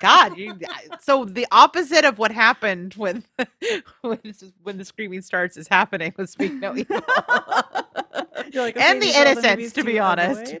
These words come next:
Speaker 2: avoid." <laughs>
Speaker 1: Well, I mean, now it's too late, so I don't, I don't have to circle back if I don't want to. <laughs> Well, I know the one that kicked me right in the crotch, uh, as
Speaker 2: Okay.
Speaker 1: well as the gut, uh,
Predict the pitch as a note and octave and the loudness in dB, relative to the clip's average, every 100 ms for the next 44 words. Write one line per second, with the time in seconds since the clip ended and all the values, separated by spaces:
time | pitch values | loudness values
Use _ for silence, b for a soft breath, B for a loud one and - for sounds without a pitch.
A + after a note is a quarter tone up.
0 | - C#4 - B3 - D4+ F4+ D4+ A#3 B3+ | -8 -10 -6 -8 4 4 4 -2 -2 0
1 | C#4 C4+ - A#3 G3 F#3+ G#3 D#3 D3+ C3+ | 0 -2 -8 -14 -12 -12 -14 -14 -18 -18
2 | C#3+ E3 F3 D#3 D3 D4 - C3+ - _ | -20 -20 -20 -18 -16 -16 -18 -20 -20 _
3 | _ - _ _ G#3+ A#3+ A3+ - - - | _ -20 _ _ -16 -16 -16 -10 -10 -10
4 | - A#4+ - - A4 - A#4 G4+ A#4+ - | -14 -4 -4 -2 -2 2 0 2 0 2
5 | E4+ - C#4+ A4 - - F#4+ - - B3+ | -4 -4 -10 -12 -16 -14 -14 -12 2 8
6 | B3+ A#3+ A3+ D4 F4+ E4+ C#4 A#3+ - - | 8 8 6 6 4 -2 -4 -4 -8 -6
7 | B3+ C4 G#3+ F#3+ D3 F#3+ A3 - F#3+ F#3+ | -6 -6 -12 -12 -6 -2 -2 -4 -12 -12
8 | F3 D3+ _ - F3+ C#3 D3 - G3+ E3 | -14 -18 _ -4 -2 -2 -6 -14 -12 -10
9 | E3 E3 F#3+ G3 F3+ F#3 G#3 F3 E3+ F#3 | -10 -10 -4 -4 -4 -4 -2 -2 -4 -8
10 | D#3 C#3+ D3+ - E3+ D#3+ D3+ | -8 -8 -8 -6 -4 -2 -4